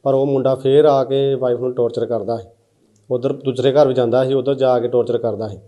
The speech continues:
ਇਸ ਕਰਕੇ ਫਿਰ ਅਸੀਂ ਇਹਨਾਂ ਨੂੰ ਬੜਾ ਸਮਝਾਇਆ ਸੀ, ਰਿਪੋਰਟ ਵੀ ਦੇ ਗਏ, ਦੋ ਮਹੀਨੇ ਤੋਂ ਰਿਪੋਰਟ ਦਿੱਤੀ ਆਪਾਂ ਥਾਣੇ, ਉਹਦੀ ਕੋਈ ਕਾਰਵਾਈ ਨਹੀਂ ਹੋਈ।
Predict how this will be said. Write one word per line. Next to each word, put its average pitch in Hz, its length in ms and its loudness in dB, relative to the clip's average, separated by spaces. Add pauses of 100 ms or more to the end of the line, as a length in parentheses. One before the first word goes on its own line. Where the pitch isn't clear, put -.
(520)
ਇਸ 127 100 -2
ਕਰਕੇ 131 300 0
ਫਿਰ 135 200 0
ਅਸੀਂ 135 100 2
ਇਹਨਾਂ 139 140 0
ਨੂੰ 127 80 -4
ਬੜਾ 123 180 2
ਸਮਝਾਇਆ 127 400 -2
ਸੀ, 139 100 2
ਰਿਪੋਰਟ 127 360 -2
ਵੀ 143 80 0
ਦੇ 131 200 0
ਗਏ, 127 120 0
ਦੋ 127 240 0
ਮਹੀਨੇ 135 220 0
ਤੋਂ 131 120 -2
ਰਿਪੋਰਟ 120 300 -4
ਦਿੱਤੀ 123 280 -8
ਆਪਾਂ 117 260 -6 (100)
ਥਾਣੇ, 107 260 -8 (540)
ਉਹਦੀ 139 200 0
ਕੋਈ 143 220 0
ਕਾਰਵਾਈ 117 400 0
ਨਹੀਂ 127 120 0
ਹੋਈ। 104 200 -4